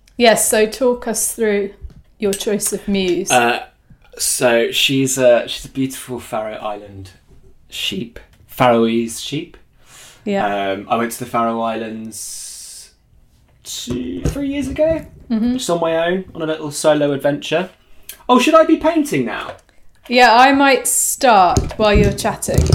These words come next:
Speaker 1: Uh,
Speaker 2: Yeah,
Speaker 1: how
Speaker 2: me too.
Speaker 1: Yeah, okay, great.
Speaker 2: Um, so, yeah, I went to the Faroe Islands. I was having a bit of a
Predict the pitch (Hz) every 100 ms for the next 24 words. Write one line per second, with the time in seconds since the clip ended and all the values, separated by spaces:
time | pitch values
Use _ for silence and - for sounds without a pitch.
0 | - - - 226 127 226 127 - - -
1 | - 180 - 151 117 - - _ _ 226
2 | 170 254 208 202 - - - - - -
3 | - 156 160 156 156 160 - - - -
4 | - 202 127 113 135 170 196 160 160 214
5 | 220 - 202 196 202 185 185 185 147 110
6 | 117 135 160 165 160 160 160 147 143